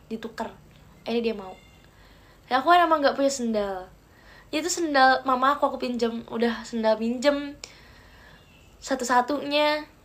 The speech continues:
dimakan monyet. Jadi sampai a-, sampai hari kedua pun aku pakai sendal itu terus. Karena kita emang nggak ada, mm, waktu buat beli sendal lagi kan. Kayak udah emang ada jadwalnya dari J K T gitu.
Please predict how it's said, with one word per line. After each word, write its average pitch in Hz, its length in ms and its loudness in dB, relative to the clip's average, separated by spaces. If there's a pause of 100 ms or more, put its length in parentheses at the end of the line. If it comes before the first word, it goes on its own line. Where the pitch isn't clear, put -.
(460)
dimakan 262 400 0
monyet. 294 400 0
Jadi 277 80 0
sampai 311 320 4
a-, 254 320 8
sampai 254 240 2
hari 247 400 4
kedua 226 560 4
pun 320 160 -4
aku 302 160 -6
pakai 311 240 -4
sendal 233 240 4
itu 233 160 -6
terus. 285 480 -2 (480)
Karena 285 320 2
kita 359 240 4
emang 339 240 2
nggak 233 160 6
ada, 220 480 6 (960)
mm, 233 480 -4
waktu 240 300 -4 (100)
buat 226 240 0 (320)
beli 226 160 -6
sendal 240 560 -2
lagi 233 240 -4
kan. 233 160 -14 (400)
Kayak 226 240 -2
udah 214 160 6
emang 220 240 0
ada 214 160 0
jadwalnya 196 640 -2
dari 196 240 -8
J 190 160 -12
K 202 80 -12
T - 160 -20
gitu. - 240 -18